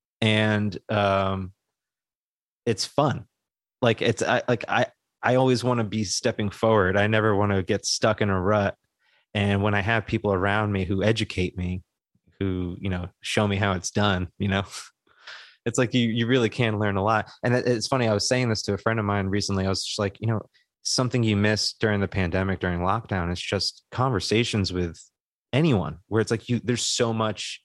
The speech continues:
you learn, um, just, just,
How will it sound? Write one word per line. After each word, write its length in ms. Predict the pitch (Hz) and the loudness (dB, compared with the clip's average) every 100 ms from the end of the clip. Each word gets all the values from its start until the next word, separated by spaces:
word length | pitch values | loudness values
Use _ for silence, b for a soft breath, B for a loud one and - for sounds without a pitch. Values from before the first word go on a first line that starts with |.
| _ | _
you 180 | 92 95 | -6 -4
learn, 540 | 85 92 101 92 85 - _ _ _ _ _ _ _ _ _ _ | -2 0 0 0 -4 -10 _ _ _ _ _ _ _ _ _ _
um, 480 | 92 87 85 78 78 _ _ _ _ _ _ - | -2 -2 -2 -8 -12 _ _ _ _ _ _ -4
just, 260 | 117 - - | -4 -4 -8
just, 300 | 131 - | -8 -10